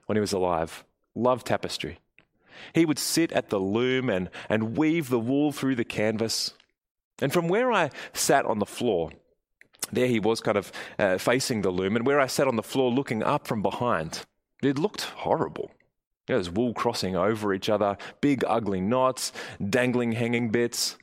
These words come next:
"Pa, what are you doing? It looks ugly." It was only when he turned the tapestry loom over to show what he was seeing that you get to see the masterpiece. And he was very good.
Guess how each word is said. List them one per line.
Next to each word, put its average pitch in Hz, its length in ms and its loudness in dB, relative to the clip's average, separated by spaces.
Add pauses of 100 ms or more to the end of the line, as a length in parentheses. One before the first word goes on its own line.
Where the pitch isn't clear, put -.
(880)
"Pa, 226 220 6
what 233 160 2
are 277 40 -2
you 202 140 0
doing? 117 500 -2 (800)
It - 200 -6
looks - 280 -8
ugly." 127 480 -4 (2000)
It 160 80 4
was 165 100 2
only 202 340 0
when 160 180 0
he 131 100 -2
turned 139 440 -2
the 123 120 -4
tapestry - 560 -4
loom 107 320 -2
over 101 460 -2 (420)
to 156 100 0
show 175 380 2
what 175 220 0 (120)
he 165 120 0
was 139 180 -2
seeing 90 480 -2 (720)
that 147 200 0
you 156 60 0
get 156 220 -2
to 175 60 0
see 156 240 0
the 127 120 -2
masterpiece. - 960 -4 (1300)
And 123 160 0
he 151 120 0
was 175 140 0
very 135 260 -2
good. 92 300 -4